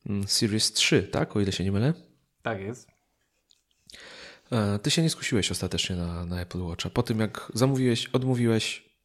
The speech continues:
Speaker 1: kolejnego zamówienia nie było.
Speaker 2: <laughs> No widzisz, no, no tak, zgadza się. Ja jestem obecnie, y, garminowcem, ale tutaj, y, no,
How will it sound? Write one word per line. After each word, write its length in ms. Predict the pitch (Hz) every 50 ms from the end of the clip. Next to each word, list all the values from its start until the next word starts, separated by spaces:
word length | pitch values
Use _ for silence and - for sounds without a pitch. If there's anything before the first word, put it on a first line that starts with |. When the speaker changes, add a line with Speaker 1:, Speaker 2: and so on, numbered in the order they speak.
| _ _
Speaker 1:
kolejnego 380 | - - 123 117 117 117 110 117
zamówienia 380 | 110 113 107 107 104 101 98 98
nie 140 | 101 98
było. 220 | 92 87 80 82 87 - _ _ _ - - - -
Speaker 2:
<laughs> 260 | - - - - - 170 151 123 - -
No 320 | 185 185 156 143 143 135
widzisz, 420 | 131 147 143 127 117 113 113 - -
no, 220 | 123 120 120 120 - - - - - - - - - - - - - - 123 123
no 200 | 123 131 160 160
tak, 440 | - - - 139 110 101 95 -
zgadza 360 | 107 104 101 117 110 101 104 98
się. 220 | - - - 117 123 131 131 131 - -
Ja 260 | 107 104 104 104 104
jestem 640 | 104 104 104 104 - - - 107 104 101 98 101 101
obecnie, 800 | 90 - 107 98 104 104 101 - - - 107 104 104 104 101 101 - - - - 117 123 101 101 104 104 104 104 101 104 104
y, 40 | 104
garminowcem, 920 | 101 107 104 98 101 104 101 104 101 - - - 110 110 123 135 147 147 - - - - - _ _ - - - - - 110 107 104 - - _ _ _ _ _ _ _ _ _ _ _ _ _ _
ale 240 | - 117 120 131 135
tutaj, 1000 | 135 - _ - - 143 139 139 - 143 139 135 139 139 135 135 135 135 139 151
y, 540 | 143 131 131 131 131 131 135 139 139 135 135 131 131
no, 500 | 135 135 135 135 135 135 135 135 139